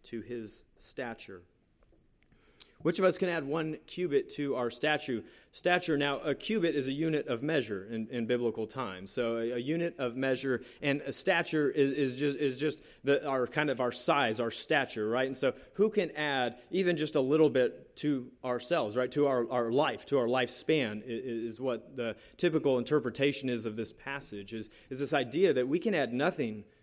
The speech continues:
to our life through worrying, that, that we can add not a single, single inch of height or width or anything to our lives through worrying. It provides no value for us.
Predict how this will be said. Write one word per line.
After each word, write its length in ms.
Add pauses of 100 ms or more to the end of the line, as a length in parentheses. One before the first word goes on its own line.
(140)
to 160
our 140
life 580
through 160
worrying, 460 (420)
that, 220
that 180
we 140
can 180
add 260
not 300
a 80
single, 580 (220)
single 460
inch 420 (1400)
of 140
height 340
or 160
width 400
or 160
anything 420
to 260
our 180
lives 480
through 360 (140)
worrying. 580 (160)
It 440
provides 420
no 320
value 600 (180)
for 260
us. 380